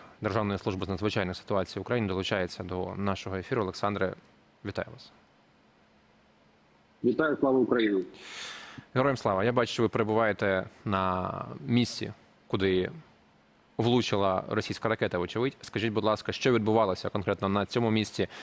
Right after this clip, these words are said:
Speaker 1: і скільки ресурсів довелось залучити для того, аби впоратися з наслідками?
Speaker 2: Саме на цьому місці ракета влучила,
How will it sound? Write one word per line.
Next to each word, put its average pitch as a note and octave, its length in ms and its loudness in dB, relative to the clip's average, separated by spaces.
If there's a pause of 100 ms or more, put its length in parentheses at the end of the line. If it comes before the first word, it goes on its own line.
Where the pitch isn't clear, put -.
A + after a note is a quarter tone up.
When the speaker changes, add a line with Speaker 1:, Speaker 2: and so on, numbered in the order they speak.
(120)
Speaker 1:
і F#2+ 220 2
скільки A#2 300 0
ресурсів A2 440 2
довелось G2 320 2
залучити G2+ 420 0
для F2+ 120 -2
того, G2 260 0
аби F#2 180 0
впоратися G2+ 500 -2
з F2 40 -10
наслідками? - 460 -6 (2250)
Speaker 2:
Саме E3+ 180 6
на F3 140 6
цьому D#3 280 6
місці E3 440 6
ракета C3+ 380 4
влучила, B2+ 720 6